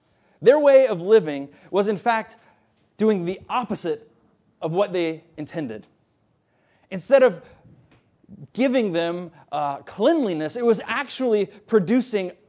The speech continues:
unrighteousness and unholiness inside of them.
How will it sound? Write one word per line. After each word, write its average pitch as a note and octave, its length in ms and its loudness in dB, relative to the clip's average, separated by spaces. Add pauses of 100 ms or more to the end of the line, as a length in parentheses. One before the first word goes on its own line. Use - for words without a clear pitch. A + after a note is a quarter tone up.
(140)
unrighteousness F#3 960 -4
and E3+ 180 -8
unholiness F#3+ 880 0
inside C3+ 400 -6
of A#2+ 80 -16
them. C3 180 -20